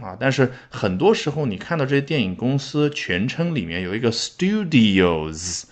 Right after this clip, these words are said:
复数形式，给人什么样的感觉啊？人家是实力雄厚的公司，对不对？不是只有一个 studio，旗下很多啊。事实上，在其他的行业不也是如此吗？比如说很多的航空公司，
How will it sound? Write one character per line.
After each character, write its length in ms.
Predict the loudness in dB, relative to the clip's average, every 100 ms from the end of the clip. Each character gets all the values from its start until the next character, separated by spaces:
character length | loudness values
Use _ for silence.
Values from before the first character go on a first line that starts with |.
| -20 -20
复 220 | -2 4 6
数 180 | 4
形 260 | 2 -2 -8
式， 220 | -8 -10 -12 _ -20 _ _ 4
给 160 | 6
人 160 | 6 4
什 100 | 4
么 60 |
样 80 | 2
的 80 | 2
感 200 | 0 -2
觉 140 | -8
啊？ 180 | -10 -8
人 200 | -8 -2
家 80 | -2
是 120 | -2
实 260 | -4 -2 2
力 180 | 2 2
雄 280 | -2 -6
厚 220 | -2 -2 -2
的 60 |
公 200 | -6 -10
司， 80 | -8
对 120 | -10
不 60 | -8
对？ 120 | -14 _ _
不 100 | 2
是 420 | 4 4 2 0 -6
只 140 | 0
有 160 | 2 2
一 120 | 0
个 280 | -2 2 2
studio， 540 | 0 -8 -8 -6 -10 -16 -20 -20 -16
旗 160 | -10 0
下 200 | 2 2
很 260 | 0 -6
多 220 | -8 -12 -10
啊。 100 | -10
事 160 | 0 2
实 60 |
上， 280 | 6 6 4
在 100 | 0
其 160 | -4 2
他 100 | 2
的 80 |
行 160 | 2 2
业 160 | 4 4
不 200 | 4 4
也 60 |
是 120 | 4
如 180 | 0 0
此 180 | -2 -6
吗？ 200 | -8 -8 -2
比 80 |
如 80 | 0
说 420 | 6 10 10 10 -2 -20 -20 -8
很 120 | -2
多 120 | 2 2
的 40 |
航 280 | 4 4 6
空 200 | 6 6
公 200 | 6 4
司， 300 | 4 -2